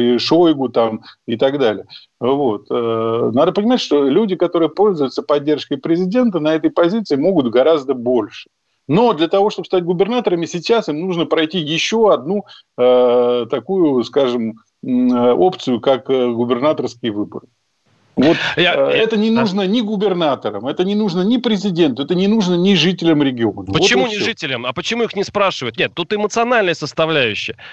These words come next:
Speaker 2: За нас всё решили, привезли какого-то, э, оболтуса, какого, которого мы не знаем. Он, он должен нами властвовать. Рюрик такой.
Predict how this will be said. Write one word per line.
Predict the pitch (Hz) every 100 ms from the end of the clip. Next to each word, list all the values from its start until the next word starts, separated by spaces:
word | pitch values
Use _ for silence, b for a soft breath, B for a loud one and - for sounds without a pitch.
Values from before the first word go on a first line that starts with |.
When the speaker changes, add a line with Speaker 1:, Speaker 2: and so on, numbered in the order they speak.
| B B
Speaker 2:
За | 135
нас | 196 233
всё | - 208
решили, | 202 - 160 123
привезли | 117 131 156 208
какого-то, | 208 - 208 180 175 151 B B B
э, | 127
оболтуса, | 135 127 123 147 151 190 165 120 - 117
какого, | 135 - 156
которого | 156 185 180
мы | 190
не | 196
знаем. | 151 139 135 117 110
Он, | 151 156
он | 156
должен | 185 185 175
нами | 170 180
властвовать. | 143 127 127 127 - 110 101 - B 127
Рюрик | 190 202 131
такой. | 113 110 104